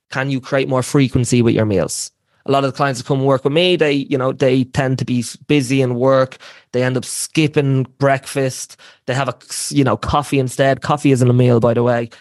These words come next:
You know, then they might have a scabby little lunch of about four hundred calories. They might have dinner, which is another eight hundred calories. Like, you've only had twelve hundred calories by the end of the day. You know, the calorie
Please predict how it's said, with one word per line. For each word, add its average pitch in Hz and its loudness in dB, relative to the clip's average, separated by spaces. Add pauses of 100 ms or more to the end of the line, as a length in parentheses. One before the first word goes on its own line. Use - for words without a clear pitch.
(260)
You 131 -6
know, 117 -4
then 135 0
they 135 -2
might 135 0
have 127 0
a 120 -6
scabby 135 0
little 127 2
lunch 131 0
of 120 -8
about 123 -2
four 135 2
hundred 123 0
calories. 127 -4
They 127 -4
might 131 -2
have 123 -2
dinner, 135 -2
which 117 -8
is 123 -8
another 127 0
eight 131 0
hundred 123 -4
calories. 127 -2 (220)
Like, 139 -2
you've 147 0
only 175 2
had 165 0
twelve 151 2
hundred 131 -2
calories 131 -4
by 123 -2
the 123 -2
end 123 -4
of 113 -6
the 120 -4
day. 120 0 (300)
You 135 2
know, 123 4
the 127 2
calorie 135 4